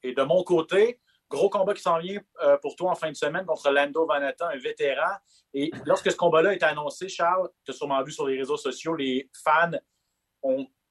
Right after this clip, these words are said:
tout de suite commencé à saliver. C'est écrit « Combat de la soirée », euh, souligné en gros en dessous de votre, euh, de votre match-up. Est-ce que c'est quelque chose qui t'allume d'affronter un gars qui a déjà eu autant de bonnes performances, puis un gars que tu sais qui est là pour danser aussi, là ?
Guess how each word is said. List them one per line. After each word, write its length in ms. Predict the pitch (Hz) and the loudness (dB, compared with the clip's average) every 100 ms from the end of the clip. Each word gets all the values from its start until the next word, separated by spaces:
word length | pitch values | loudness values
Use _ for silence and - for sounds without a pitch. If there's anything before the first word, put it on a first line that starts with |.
| _ _ | _ _
tout 100 | - | -6
de 60 | 208 | -4
suite 200 | - 220 | 0 0
commencé 400 | 175 160 156 - | 2 2 0 2
à 80 | 170 | 2
saliver. 680 | 160 143 139 135 175 190 _ | 2 -8 -6 -4 -4 -4 _
C'est 440 | - - - 139 147 | -20 -16 -12 -10 -10
écrit « 580 | - 151 151 165 175 _ _ _ _ | -8 -4 -4 -2 -4 _ _ _ _
Combat 340 | - 185 180 196 | 0 2 4 2
de 60 | |
la 100 | 170 | 0
soirée », 680 | 156 160 151 147 139 165 170 _ _ _ _ _ _ - | -4 -4 0 0 -2 -8 -10 _ _ _ _ _ _ -10
euh, 320 | 120 117 117 113 | -8 -6 -8 -8
souligné 560 | - 214 202 196 208 208 | -6 -2 -2 0 0 2
en 200 | 160 156 | 4 2
gros 520 | 151 151 175 180 175 _ | 0 0 0 -2 -8 _
en 180 | 165 165 | 0 0
dessous 260 | 160 - 185 | -2 -10 -2
de 60 | |
votre, 220 | 160 156 135 | -2 -2 -2
euh, 200 | 147 143 151 | 2 2 2
de 100 | 135 | -4
votre 200 | 139 - | -4 -2
match-up. 440 | 147 135 - 165 170 | -2 -2 -2 -4 -2
Est-ce 180 | 143 - | -6 -6
que 100 | 190 | -6
c'est 600 | 185 165 151 147 147 147 _ _ _ _ _ _ _ _ - | -6 -8 -8 -8 -8 -12 _ _ _ _ _ _ _ _ -2
quelque 300 | 156 131 143 | -2 0 -2
chose 340 | - 202 185 | 2 2 2
qui 160 | - - | -4 -2
t'allume 560 | 156 143 185 214 175 - | 0 4 6 6 2 -6
d'affronter 400 | 147 - 151 165 | -6 -2 -4 0
un 120 | 160 131 | -2 -2
gars 160 | 175 | -4
qui 100 | - | -4
a 80 | 135 | -6
déjà 220 | 135 131 | -4 -4
eu 60 | 147 | -2
autant 240 | 151 160 | -2 -2
de 40 | 151 | -2
bonnes 200 | 143 156 | -4 -4
performances, 500 | 139 - 135 180 185 | -4 -2 0 0 0
puis 80 | 139 | -4
un 80 | |
gars 120 | 131 - | -2 -6
que 40 | |
tu 100 | - | -4
sais 160 | 196 208 | -2 -2
qui 140 | 147 | 0
est 40 | |
là 120 | 143 160 | 0 0
pour 160 | 131 | -2
danser 340 | 131 127 - 135 | -2 -4 -6 -18
aussi, 240 | - | -18
là ? 60 | 123 | -20